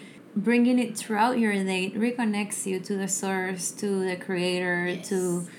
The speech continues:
Speaker 1: yourself, and it brings intentionality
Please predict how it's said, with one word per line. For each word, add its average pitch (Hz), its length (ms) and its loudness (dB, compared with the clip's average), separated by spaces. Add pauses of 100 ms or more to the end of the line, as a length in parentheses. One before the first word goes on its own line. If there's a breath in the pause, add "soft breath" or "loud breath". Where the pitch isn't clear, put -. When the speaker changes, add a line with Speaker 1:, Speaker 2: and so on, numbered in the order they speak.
(240 loud breath)
Speaker 1:
yourself, 190 840 2
and 190 420 0 (360)
it 185 300 -2
brings 202 300 0
intentionality 196 1000 -2